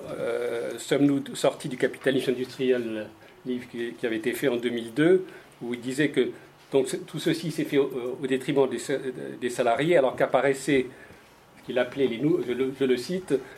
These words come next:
les nouveaux fondements théoriques dans la prise en compte de plus en plus sociale des gains de productivité et des externalités positives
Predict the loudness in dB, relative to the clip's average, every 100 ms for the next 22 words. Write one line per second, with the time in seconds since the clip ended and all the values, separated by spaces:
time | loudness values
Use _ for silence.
0 | -2 2 4 6 4 6 6 6 4 4
1 | 4 4 0 2 2 2 2 2 2 4
2 | 2 2 -2 2 0 0 -4 -4 -4 2
3 | 2 2 2 2 2 0 -4 -10 -12 -12
4 | -8 2 2 4 4 2 2 2 2 -2
5 | -4 -4 -4 -6 -10 -6 -6 -6